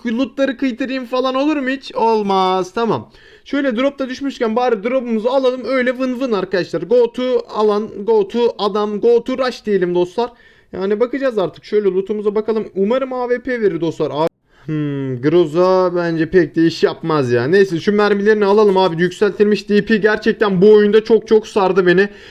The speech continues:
Yani bakalım arkadaşlar bu arada video fikirleriniz falan da olursa yorumlarda yapmayı unutmayın. Şöyle bir de beğeniciklerinizi bekliyorum bu videoya da dostlar. Hepinizi çok çok seviyorum.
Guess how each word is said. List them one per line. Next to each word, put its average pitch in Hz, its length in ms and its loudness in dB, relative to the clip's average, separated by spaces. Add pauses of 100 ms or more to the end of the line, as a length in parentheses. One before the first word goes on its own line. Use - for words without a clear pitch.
(100)
Yani 220 260 2
bakalım 247 320 0
arkadaşlar 240 500 0
bu 269 60 6
arada 233 220 0
video 240 200 0
fikirleriniz 254 560 -2
falan 262 260 0
da 233 60 6
olursa 262 280 0
yorumlarda 240 500 2
yapmayı 233 520 2
unutmayın. 190 540 0 (340)
Şöyle 262 280 -4
bir 262 60 -2
de 214 160 2
beğeniciklerinizi 240 840 -2
bekliyorum 233 460 0
bu 180 80 2
videoya 160 300 2
da 147 80 0
dostlar. 151 340 0
Hepinizi 202 420 -2
çok 208 260 2
çok 190 160 4
seviyorum. 180 500 2